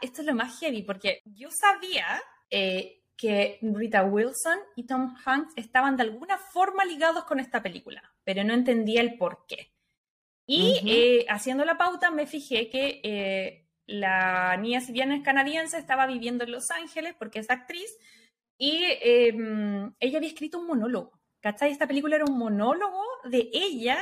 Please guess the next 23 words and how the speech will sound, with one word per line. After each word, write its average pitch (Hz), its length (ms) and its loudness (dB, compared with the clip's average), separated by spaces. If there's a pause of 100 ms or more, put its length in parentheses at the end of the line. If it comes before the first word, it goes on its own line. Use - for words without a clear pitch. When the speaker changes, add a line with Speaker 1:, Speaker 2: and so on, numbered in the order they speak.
(120)
Speaker 1:
y 254 100 -4
la 262 80 2
historia 269 340 -2
de 302 80 0
su 302 120 -10
familia, 339 600 -6
¿cachai? 240 480 2
Y 254 120 -4
estaba 269 520 2
así 269 200 -8
como 262 300 0
circulando 262 520 0
como 262 300 -2
una 247 440 0
obra 277 340 2
de 262 60 -2
teatro, 269 360 0
un 302 80 -10
monólogo 320 520 -4
acá 262 180 0
en 262 80 -2
L 220 140 -6
A, - 20 -10